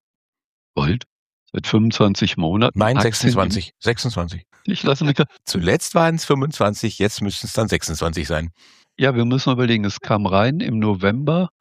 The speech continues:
Speaker 1: vor zwei Jahren, zwei Jahre plus Dezember, ja.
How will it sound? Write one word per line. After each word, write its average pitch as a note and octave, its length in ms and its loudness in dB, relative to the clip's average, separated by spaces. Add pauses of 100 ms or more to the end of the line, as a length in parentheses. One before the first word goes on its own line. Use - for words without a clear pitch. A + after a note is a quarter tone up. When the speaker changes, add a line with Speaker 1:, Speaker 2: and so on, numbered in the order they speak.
(120)
Speaker 1:
vor - 200 -2
zwei G2+ 280 0
Jahren, B2 300 2
zwei G#2 280 2
Jahre A2+ 540 4
plus - 440 -2
Dezember, C#3 720 -2 (120)
ja. B2 380 0